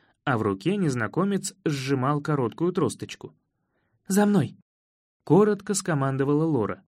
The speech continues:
Без лишних слов она зашагала вниз по переулку, и спустя мгновение я едва не потерял её из виду.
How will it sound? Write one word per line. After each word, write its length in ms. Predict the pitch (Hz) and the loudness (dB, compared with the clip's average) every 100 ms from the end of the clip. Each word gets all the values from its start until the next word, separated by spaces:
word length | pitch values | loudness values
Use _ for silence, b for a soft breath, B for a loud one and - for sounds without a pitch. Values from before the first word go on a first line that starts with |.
| _ _ _ _ _ | _ _ _ _ _
Без 240 | 135 196 | 2 2
лишних 400 | 196 220 - 143 | 4 0 0 -4
слов 280 | - 208 214 | -2 0 0
она 200 | 165 190 | 0 0
зашагала 520 | 165 156 165 180 196 | 0 -2 -2 0 0
вниз 240 | 156 175 185 | 0 -2 -2
по 120 | 185 | -4
переулку, 600 | 185 214 196 113 95 - _ _ - | -2 0 0 0 -6 -14 _ _ -8
и 100 | 147 | -8
спустя 500 | - 139 123 - 131 | -4 -6 -4 -2 -2
мгновение 640 | 107 101 98 190 156 127 | -2 -2 0 0 0 -2
я 160 | 113 135 | -2 -2
едва 400 | 131 127 110 165 | -2 -4 -2 -2
не 100 | 180 | -2
потерял 460 | 180 160 156 165 | -4 -2 -2 0
её 180 | 156 160 | 0 0
из 180 | 160 160 | 0 0
виду. 320 | 135 98 - | -4 -6 -8